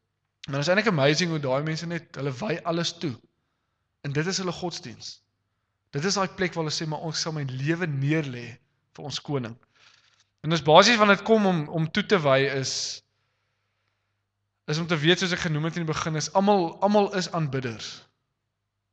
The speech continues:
En ons kan sien in ons eie lewens en in mense se lewens om ons, waarvoor is hulle bereid om hulle lewens neer te lê? En baie keer kom God se koninkryk en sy kerk en sy liggaam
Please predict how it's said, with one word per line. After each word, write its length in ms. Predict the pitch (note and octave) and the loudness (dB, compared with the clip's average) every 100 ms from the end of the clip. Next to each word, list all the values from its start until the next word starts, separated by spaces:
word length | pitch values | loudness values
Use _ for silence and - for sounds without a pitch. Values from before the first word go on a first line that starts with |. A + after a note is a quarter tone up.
| - | -10
En 100 | C#3+ | -4
ons 140 | E3+ | -2
kan 140 | G#3+ | 0
sien 240 | G3 - A#3+ | 2 4 4
in 100 | A3+ | 4
ons 140 | G#3 | 2
eie 240 | G#3+ A#3+ B3 | 4 2 2
lewens 540 | E3 D#3 D3+ D3 C#3 | 2 0 0 -4 -6
en 140 | F3+ | -4
in 60 | G3+ | 0
mense 240 | F3 E3+ | 0 0
se 80 | F3+ | -2
lewens 360 | D#3+ D3+ E3 E3 | 0 0 0 -4
om 200 | G3 G3 | -4 -4
ons, 440 | C3+ C3+ B2+ - - _ _ _ _ _ _ _ - | -4 -8 -10 -12 -18 _ _ _ _ _ _ _ -8
waarvoor 380 | C#3 E3 F#3 G3+ | 0 0 0 -2
is 100 | G3 | 0
hulle 120 | G3 | 0
bereid 460 | E3 C3+ C#3 D3 | -2 0 0 -2
om 100 | D#3+ | -2
hulle 180 | D3+ D3 | 0 0
lewens 460 | B2+ B2+ C#3+ D3 C3+ | 0 -2 -2 -4 -6
neer 300 | B2 B2+ B2+ | -6 -8 -10
te 100 | C3+ | -12
lê? 260 | A#2+ F2 - _ _ _ _ _ _ _ _ _ _ _ _ _ _ _ _ _ _ | -14 -16 -20 _ _ _ _ _ _ _ _ _ _ _ _ _ _ _ _ _ _
En 120 | D3+ D#3+ | -6 -2
baie 260 | - A3 | 6 6
keer 160 | A#3 A#3+ | 6 2
kom 200 | A3 G#3 | 2 -2
God 220 | - G#3+ | 0 0
se 80 | G3+ | -2
koninkryk 640 | - A3 G#3+ G3 E3 C#3+ | 0 0 0 -2 -2 -2
en 120 | E3+ | -2
sy 120 | E3 E3 | -4 -4
kerk 440 | - F#3+ F#3 F3 | 2 4 4 0
en 160 | - D#3+ | -8 -6
sy 200 | - D3+ | -4 -2
liggaam 640 | C3+ E3+ - D3 C3 B2 | 0 0 -2 -6 -8 -10